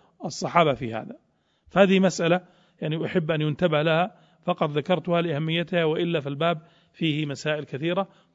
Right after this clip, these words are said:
سبق أن طرقناها في كتاب الإتقان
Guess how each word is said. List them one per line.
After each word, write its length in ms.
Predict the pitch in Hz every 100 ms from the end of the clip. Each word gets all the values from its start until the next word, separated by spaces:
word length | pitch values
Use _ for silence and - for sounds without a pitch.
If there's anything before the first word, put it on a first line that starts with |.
| _ -
سبق 360 | - 180 160
أن 80 | 165
طرقناها 680 | 147 151 160 151 151 151 156 _ _
في 240 | - 147 139
كتاب 460 | 135 147 147 151
الإتقان 840 | - 170 147 147 131 - 156 156